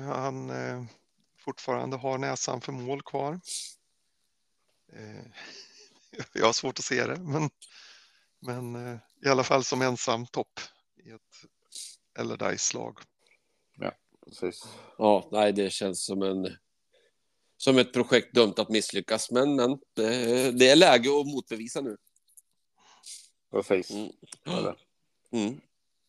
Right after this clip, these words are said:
Speaker 3: Yes, ja, vi kan gå vidare. Då kommer vi fram till sista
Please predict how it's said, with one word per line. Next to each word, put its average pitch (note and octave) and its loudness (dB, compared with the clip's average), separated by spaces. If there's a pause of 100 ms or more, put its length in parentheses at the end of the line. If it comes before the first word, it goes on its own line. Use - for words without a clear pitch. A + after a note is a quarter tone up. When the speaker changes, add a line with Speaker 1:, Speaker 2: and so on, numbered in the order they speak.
(1500)
Speaker 3:
Yes, - 4
ja, D3 4
vi E3 6
kan F3+ -2
gå F#3 4
vidare. D#3 4
Då C#3 4
kommer F3 -2
vi F#3 2
fram E3 0
till C#3+ -6
sista C#3 0